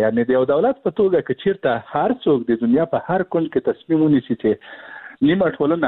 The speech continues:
حذف کړي، تر ټولو ډېر تاوان دولت کوي. ځکه دا انرژي که پنځوس فیصده نه وي، څلوېښت فیصده خو دا څلوېښت فیصدي فیصده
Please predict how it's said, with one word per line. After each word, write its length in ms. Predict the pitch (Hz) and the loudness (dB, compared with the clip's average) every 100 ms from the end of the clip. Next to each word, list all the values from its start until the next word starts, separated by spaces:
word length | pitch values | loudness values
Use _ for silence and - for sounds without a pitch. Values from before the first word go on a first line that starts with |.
| 113 | -2
حذف 220 | 190 196 | -4 -4
کړي، 240 | _ - 160 | _ -4 -2
تر 100 | - - | -2 -2
ټولو 220 | 196 170 | 0 2
ډېر 140 | 151 165 | 0 0
تاوان 260 | 131 147 143 | 0 0 0
دولت 340 | 110 127 214 - | 2 2 0 -4
کوي. 120 | 120 110 | -8 -6
ځکه 160 | 127 139 | -6 -2
دا 100 | 120 | 0
انرژي 560 | 120 117 120 131 196 208 - - - - _ - | 0 0 -2 0 0 0 -4 -20 -20 -20 _ -6
که 60 | - | -2
پنځوس 340 | 131 139 202 - | -2 0 0 0
فیصده 340 | 143 190 165 | 0 0 0
نه 100 | 156 | 0
وي، 100 | 190 - | 0 0
څلوېښت 340 | 117 165 233 | 0 0 0
فیصده 280 | - - 156 | -2 -2 -2
خو 160 | - 139 | -2 -2
دا 100 | 190 135 | 0 0
څلوېښت 280 | 123 131 - - | 0 -2 -4 -2
فیصدي 260 | 135 180 156 156 127 | 0 2 2 0 -2
فیصده 340 | 139 127 175 | -2 0 0